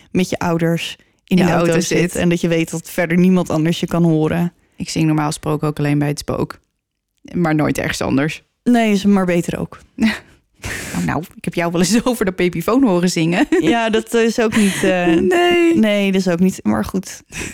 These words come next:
Speaker 1: ik wou dat ik kon zingen. Lijkt
Speaker 2: Ja,
Speaker 1: me heerlijk.
Speaker 2: dat lijkt me heerlijk, ja.
Speaker 1: Ja. Aisha is ook een beetje bang aangelegd. Ze is bang voor een hele hoop dingen. Zo is ze bijvoorbeeld bang voor honden, onweer, het donker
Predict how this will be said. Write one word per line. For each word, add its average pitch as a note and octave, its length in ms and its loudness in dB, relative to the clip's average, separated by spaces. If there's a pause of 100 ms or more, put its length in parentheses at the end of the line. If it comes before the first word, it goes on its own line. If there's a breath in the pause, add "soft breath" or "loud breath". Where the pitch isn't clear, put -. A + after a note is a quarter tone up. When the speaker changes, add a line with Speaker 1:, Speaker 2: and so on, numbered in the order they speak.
(460 loud breath)
Speaker 1:
ik - 140 -4
wou B3 180 0
dat B3+ 120 0
ik - 60 -16
kon E3 180 0
zingen. E3 340 -4 (160)
Lijkt G#3 180 0
Speaker 2:
Ja, G#3 80 4
Speaker 1:
me F#3+ 60 4
heerlijk. G3+ 260 2
Speaker 2:
dat E3+ 120 -4
lijkt - 180 -6
me E3+ 80 -2
heerlijk, A#3+ 420 2
ja. E3+ 300 0 (640)
Speaker 1:
Ja. G#3+ 280 2 (1700 loud breath)
Aisha G3+ 460 2
is G3+ 160 2
ook F#3 160 2
een F#3+ 100 4
beetje F#3+ 280 0
bang A3 320 0
aangelegd. F3 880 -6 (160)
Ze - 200 -10
is F#3+ 220 -2
bang F3 260 0
voor - 140 -4
een F3+ 100 2
hele F3+ 240 4
hoop A3 280 0
dingen. E3+ 440 0 (520)
Zo F#3 220 -2
is F3 120 2
ze F3+ 80 -2
bijvoorbeeld E3 400 0
bang E3 220 0
voor E3 180 0
honden, F3+ 640 2 (100)
onweer, F3 640 2
het G#3 200 0
donker F3 580 0